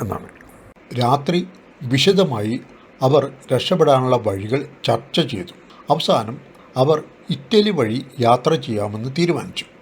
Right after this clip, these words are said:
ഇറ്റലിക്ക് ദക്ഷിണ കൊറിയയുമായും സൊമാലിയയുമായും ബന്ധമുണ്ട്. അവർ കനിഞ്ഞേക്കും.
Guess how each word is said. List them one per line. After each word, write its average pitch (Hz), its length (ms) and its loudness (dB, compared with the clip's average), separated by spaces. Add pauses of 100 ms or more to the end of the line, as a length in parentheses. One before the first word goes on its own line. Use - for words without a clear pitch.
(160)
ഇറ്റലിക്ക് 165 760 4 (280)
ദക്ഷിണ 127 600 0
കൊറിയയുമായും 127 1120 2 (280)
സൊമാലിയയുമായും 170 1300 4 (120)
ബന്ധമുണ്ട്. 117 680 -4 (680)
അവർ 139 240 2 (220)
കനിഞ്ഞേക്കും. 127 580 0